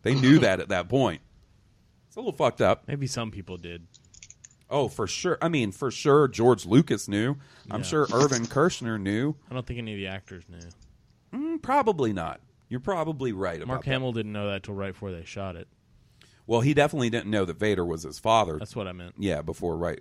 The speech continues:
Speaker 1: I mean, like, having Leia kiss him.
Speaker 2: Oh, right.
Speaker 1: So they probably did keep that a, a secret from the actors. Well, <clears throat> I think that's gonna about do it for us this week, guys. I wanna thank everybody that wrote in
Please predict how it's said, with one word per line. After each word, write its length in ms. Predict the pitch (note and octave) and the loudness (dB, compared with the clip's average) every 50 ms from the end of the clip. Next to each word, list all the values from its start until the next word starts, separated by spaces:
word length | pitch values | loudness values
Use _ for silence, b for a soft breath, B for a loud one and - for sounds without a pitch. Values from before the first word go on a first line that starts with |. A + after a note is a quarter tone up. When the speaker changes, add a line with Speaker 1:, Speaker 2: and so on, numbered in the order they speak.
| - - | -8 -4
Speaker 1:
I 140 | - A2+ C#3 | -2 -2 -2
mean, 340 | D3 B2+ G#2+ F#2+ F#2 - - - | -2 -2 -4 -4 -6 -10 -14 -12
like, 260 | A#1+ F2 E2 E2+ - | -8 -8 -8 -6 -4
having 260 | - G2+ F#2 E2+ E2 E2 | -4 -4 -4 -4 -4 -2
Leia 280 | F2 G2+ G2+ E2+ D2+ - | 0 0 0 0 -2 -4
kiss 260 | - A2+ G2+ - - | -8 -8 -8 -8 -10
him. 160 | C#2 C2 C#2 - - | -14 -16 -16 -14 -12
Speaker 2:
Oh, 160 | G#2+ G2+ F#2+ | -12 -10 -10
right. 320 | F#2+ F#2+ F2+ F2 F2+ - | -10 -12 -12 -14 -16 -10
Speaker 1:
So 300 | - - A#2 F#2+ F2+ - - | -6 -2 0 0 0 -2 -2
they 160 | - B2+ F3+ | 0 0 0
probably 380 | F#3+ - G3 C#3+ B2+ B2+ A2+ G2+ | 2 2 4 4 4 4 2 0
did 260 | F2 G2 F2+ F2 - | 0 0 -2 -2 -4
keep 220 | - - - - - | -6 -12 -10 -8 -6
that 240 | G#2 F2+ - - _ - | -6 -6 -6 -8 _ -8
a, 120 | - F2+ - - E2 | -8 -8 -8 -8 -10
a 40 | D#2+ | -8
secret 380 | - - G2 - - E2+ - - | -6 -6 -6 -4 -4 -4 -4 -4
from 200 | - F2 E2 D#2+ | -6 -6 -6 -6
the 120 | D#2 D2+ | -8 -8
actors. 520 | D2 D2 D2 - - - - - - - _ _ _ _ _ _ _ b b b b b b b b b b b b b b b | -10 -12 -12 -14 -16 -18 -18 -18 -20 -20 _ _ _ _ _ _ _ b b b b b b b b b b b b b b b
Well, 300 | b F3 G3 - - - - | b -2 -2 -2 -4 -2 2
<clears throat> 800 | - F#3 - F#3 E3 C#3 C3+ - - - - - - - - - | 2 2 2 2 -4 -6 -6 -12 -16 -18 -20 -20 -20 -14 -8 -6
I 80 | C#3 | -4
think 180 | - F4+ F#4+ - | -4 -4 -2 -2
that's 160 | C4+ A#3 - | -2 -2 -2
gonna 180 | - G3+ E3 C3+ | -2 -2 0 0
about 280 | G#2+ G#2+ A2 G2 F2+ | 0 0 0 0 0
do 180 | F#2 G2+ B2 A#2 | 0 0 0 0
it 80 | - - | 0 0
for 160 | - G2 E2+ | -2 -2 -2
us 160 | E2 - - | -2 -4 -8
this 200 | F2 E2+ - - | -12 -12 -8 -6
week, 180 | F2 E2+ D#2+ - | -6 -6 -4 -2
guys. 240 | F2 E2+ F2+ F#2 A2+ | -2 0 0 2 0
I 60 | C#3+ | 0
wanna 200 | F#3+ F#3+ B2+ G2+ | 0 0 -2 -2
thank 280 | - - B2+ A#2+ G2+ A2 | -2 -4 -4 -4 0 0
everybody 420 | A#2+ C#3 C3+ G#2+ A2+ A2 G2+ G2+ | 0 0 0 0 0 2 0 0
that 120 | F2+ F#2 - | 0 -2 -4
wrote 260 | E2 G#2 G#2 G2 F#2+ | -2 0 0 0 0
in 300 | G#2 B2+ A2 G2+ G#2+ | 0 -2 -2 -4 -8